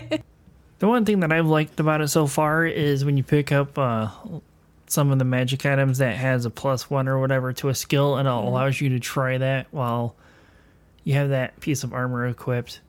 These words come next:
Speaker 2: Yeah.
Speaker 1: Because there was some certain skills I kept realizing, like, "How the fuck do I even have this? I know I didn't unlock it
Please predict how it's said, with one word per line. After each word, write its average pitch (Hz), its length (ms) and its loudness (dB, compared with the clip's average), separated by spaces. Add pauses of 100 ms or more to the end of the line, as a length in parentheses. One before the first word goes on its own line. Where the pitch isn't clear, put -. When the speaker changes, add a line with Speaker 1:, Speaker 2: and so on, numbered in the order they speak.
Speaker 2:
Yeah. 185 180 -10 (240)
Speaker 1:
Because 170 240 4
there 180 80 4
was 165 140 0
some 165 560 -2
certain 160 280 -4
skills 160 360 0
I 151 60 -2
kept 160 260 -6
realizing, 143 480 -2
like, 139 140 -8
"How 156 100 -8
the 165 100 -6
fuck 175 200 -4
do 170 120 -4
I 156 80 -2
even 147 220 -2
have 143 160 0
this? 123 100 -6
I 120 120 -4
know 143 140 0
I 139 60 0
didn't 127 240 0
unlock 120 380 -4
it 107 160 -4